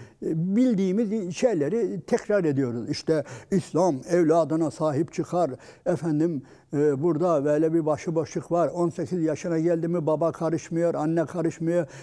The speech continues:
Başıboş falan fişman. Konuşuyorum ben. Kürsüden indim. Fakat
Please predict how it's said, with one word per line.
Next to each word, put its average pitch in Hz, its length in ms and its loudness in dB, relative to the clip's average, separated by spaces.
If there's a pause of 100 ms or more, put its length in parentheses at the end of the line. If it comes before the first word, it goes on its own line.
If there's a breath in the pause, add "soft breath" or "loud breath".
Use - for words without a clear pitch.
(140 loud breath)
Başıboş 175 600 0
falan 175 360 -2
fişman. 220 440 -8 (440 loud breath)
Konuşuyorum 139 680 -2
ben. 120 140 -8 (680)
Kürsüden 160 560 -4
indim. 175 440 -2 (500 soft breath)
Fakat 175 300 -6